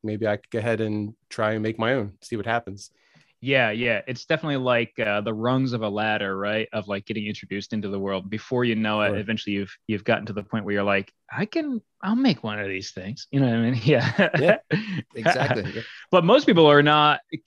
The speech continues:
Speaker 2: don't even get near where you guys have gotten, which is to, uh, you know, have at least two already published and more on the way. You know, most people are just like, "I can make one of these things." And then they just have, like,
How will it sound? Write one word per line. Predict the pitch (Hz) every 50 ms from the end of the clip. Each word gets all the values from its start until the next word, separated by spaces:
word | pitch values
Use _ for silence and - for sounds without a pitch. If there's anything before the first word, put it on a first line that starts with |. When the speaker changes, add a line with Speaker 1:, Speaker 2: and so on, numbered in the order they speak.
| _ _ - 185 143
Speaker 2:
don't | 170 175 190 185
even | 156 147 143 131 127
get | 165 196 - - 160
near | 143 151 175 202 220 185 151 131
where | 117 113 117 113
you | 117 120 131 135
guys | 135 127 123 117 113
have | 120 107 104
gotten, | 123 123 120 110 117 117
which | 113 120 117 - -
is | 120 104 -
to, | - - 139 131 127 120 117 120 - 127
uh, | 131 120 113 113 110 107 107 107 107 107
you | - 131 113
know, | 98 107
have | 113 139 143 123
at | 127 117 -
least | 117 180 214 165 - - - -
two | - 185 196 156 139
already | 123 127 143 143 135 131 117
published | - 147 143 131 117 - - 120
and | 113
more | 113 117 123 123 120
on | 113 107
the | 110 107
way. | 117 123 120 120
You | 120
know, | 120 117
most | 131 156 156
people | - 180 - 135 131
are | 127
just | 120 131 117 -
like, | - 117 110 - -
"I | 131 185 -
can | - 302 285
make | 247 185 135 - -
one | 123 120
of | 110
these | 113 113 107 - -
things." | - 110 104 98 98 123 143 139
And | 127 117 120
then | 120 117
they | 113 110
just | 113 113 -
have, | 120 110 104 -
like, | 107 104